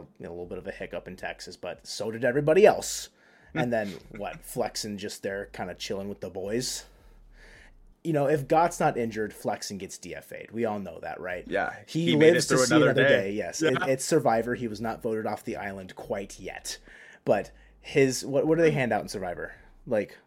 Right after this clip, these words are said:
Speaker 1: or, like, even, like, The Bachelor, like, roses, you know, he's not gonna get a rose eventually.
Speaker 2: Right.
Speaker 1: Right.
Speaker 2: Yeah.
Speaker 1: Yeah.
Speaker 2: Like, Survivor, you get, like, a million dollar check.
Speaker 1: N-,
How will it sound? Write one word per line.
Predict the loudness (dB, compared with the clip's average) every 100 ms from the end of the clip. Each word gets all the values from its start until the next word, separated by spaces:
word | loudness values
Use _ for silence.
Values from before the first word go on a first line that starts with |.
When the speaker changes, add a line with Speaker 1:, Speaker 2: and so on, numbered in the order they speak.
| _ -20 0
Speaker 1:
or, | 2 6
like, | 4 6
even, | 4
like, | 4
The | 4
Bachelor, | 2 0 -2 -6
like, | -6
roses, | -2 -2 0 0 0
you | -2
know, | -2
he's | -2 2
not | 2 4
gonna | 4
get | 4
a | 4
rose | 2 -2 -4
eventually. | -8 -8 -8 -12 -14 -16 _ _ _ _ -20 -10
Speaker 2:
Right. | -6 -6 -10 -16 -2
Speaker 1:
Right. | -2 -2 -6
Speaker 2:
Yeah. | -12 -14 -16 _
Speaker 1:
Yeah. | -8 -8 -14 _ _
Speaker 2:
Like, | -6 -6 -6
Survivor, | -6 -2 -2 -4
you | -12
get, | -12
like, | -12 -12
a |
million | -14 -12 -12 -14 -18 -14
dollar | -10 -8 -10
check. | -10 -8 -8 -10 -18 _
Speaker 1:
N-, | -14